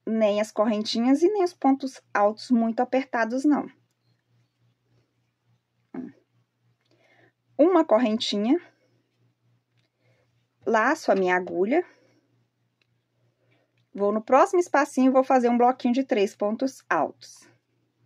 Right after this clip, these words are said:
Uma correntinha, laço a minha agulha, no próximo espacinho de correntinha, ó,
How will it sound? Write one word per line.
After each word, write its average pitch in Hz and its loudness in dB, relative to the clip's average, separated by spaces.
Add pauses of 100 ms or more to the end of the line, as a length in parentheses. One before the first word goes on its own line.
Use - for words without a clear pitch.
(4000)
Uma 294 2
correntinha, 233 0 (260)
laço 226 2
a 226 2
minha 226 -2
agulha, 226 -4
no 330 -2
próximo 233 0
espacinho 214 -4
de 226 -6
correntinha, 214 -2
ó, - -14